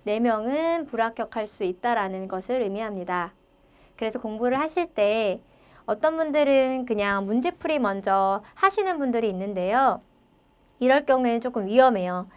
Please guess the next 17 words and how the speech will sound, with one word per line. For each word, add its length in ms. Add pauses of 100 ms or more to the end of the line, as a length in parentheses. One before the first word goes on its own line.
(240)
난이도 440
조절이 380
되었을 540
때, 500 (540)
어, 340
문제풀이를 840
통해서 800 (300)
그냥 560 (140)
정답만 800
공부하신 540
분들은 640 (600)
조금만 440
다른 720 (240)
내용으로만 760
나오게 360
됐을 380
때 480